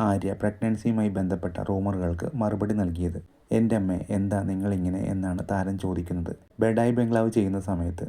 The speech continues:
നിങ്ങൾ തന്നെ പിഷാരിയുടെ ഭാര്യയാക്കിയെന്നും ഇപ്പോഴും അങ്ങനെ വിശ്വസിക്കുന്ന ഒരുപാട് പേരുണ്ടെന്നുമാണ് താരം പറയുന്നത്. ഇപ്പോൾ തന്നെ പ്രഗ്നന്റ് ആക്കി, അത് കഥാപാത്രമാണെന്നാണ് താരം പറയുന്നത്.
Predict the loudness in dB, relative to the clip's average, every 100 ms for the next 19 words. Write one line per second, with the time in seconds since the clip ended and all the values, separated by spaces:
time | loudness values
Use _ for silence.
0 | -2 0 0 -2 -2 0 0 2 0 2
1 | 2 2 2 0 0 0 -2 -2 -2 -2
2 | -2 -8 _ -2 4 6 6 4 2 0
3 | -2 0 0 0 -2 -2 -2 0 0 0
4 | 0 2 0 2 0 0 0 0 -2 -2
5 | -2 -2 0 0 -2 -2 -8 -20 _ -4
6 | -2 2 4 4 0 -2 -2 0 2 2
7 | 0 -2 -6 -10 -18 _ 0 2 0 2
8 | 4 4 2 2 2 2 2 0 0 0
9 | 0 0 -2 0 -2 -2